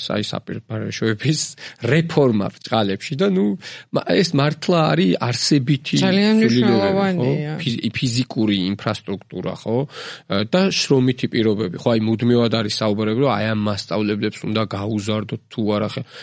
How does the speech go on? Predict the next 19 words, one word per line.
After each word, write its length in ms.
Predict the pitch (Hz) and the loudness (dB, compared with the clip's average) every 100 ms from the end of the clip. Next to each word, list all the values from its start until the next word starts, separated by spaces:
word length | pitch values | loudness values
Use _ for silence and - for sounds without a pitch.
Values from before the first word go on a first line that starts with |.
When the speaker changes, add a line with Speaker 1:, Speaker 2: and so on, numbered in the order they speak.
| - | -10
Speaker 1:
ჯერ 220 | - 110 | -2 0
ეს 120 | 110 | 2
ერთი, 200 | 131 120 | 0 0
რომ 140 | 139 131 | 0 0
ეს 120 | 113 - - | 0 -8 -4
მასწავლებლები 640 | 107 107 104 107 113 123 | -4 -2 -2 0 0 -2
რა 100 | 113 104 | -2 -2
ადამიანები 540 | 104 104 104 107 90 | -2 -2 -2 -2 -2
არ 140 | 107 104 | -2 -2
არიან 240 | 95 90 95 | -2 -4 -4
და 60 | |
არ 120 | 98 104 | -2 -4
იმსახურებენ, 640 | 101 - - 104 107 147 | -6 -10 -6 -6 -2 -4
თქვათ, 220 | - 120 - - - | -2 -6 -6 -20 -10
ღირსეულ 440 | - 101 - 101 | -4 -2 0 -2
შრომით 360 | 95 107 98 92 | -2 -2 -2 -4
პირობებს, 440 | - 98 110 135 - | -4 -4 0 -2 -2
მით 180 | 98 - | -6 -4
უმეტეს 340 | 107 - | -4 -4